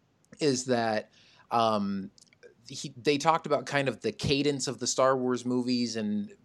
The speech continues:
wanting to really make sure that each one feels special and kinda space them out a little bit. And she talked about the fact that after episode nine, they'll maybe take a break for a little bit and kind of reevaluate how they wanna,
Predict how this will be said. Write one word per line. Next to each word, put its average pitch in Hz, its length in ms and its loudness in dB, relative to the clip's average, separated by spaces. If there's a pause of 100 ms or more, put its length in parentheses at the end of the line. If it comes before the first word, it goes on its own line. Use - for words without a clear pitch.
(120)
wanting 117 580 -2
to 104 480 -6
really 117 180 -4
make 110 160 -4
sure 113 140 -6
that 101 140 -6
each 110 220 -10
one 104 140 -4
feels 95 260 -8
special 117 480 0
and 104 120 -4
kinda 98 160 -4
space 98 340 -6
them 98 140 -6
out 110 160 2
a 110 40 0
little 107 220 0
bit. 104 220 -2
And 107 80 -12
she 110 120 -10
talked 101 220 -2
about 95 240 -4
the - 60 -20
fact 101 320 0
that 98 140 -4
after 101 260 0
episode 98 340 -6
nine, 110 300 2
they'll 101 100 -4
maybe 95 320 -8 (340)
take 110 220 -4
a 95 40 -8
break 110 280 -2
for 117 140 -4
a 113 40 0
little 110 220 -2
bit 110 260 -4
and 107 80 -10
kind 104 200 -2
of 90 80 -10
reevaluate 107 1000 0
how 107 140 0
they 101 120 -2
wanna, 98 460 -2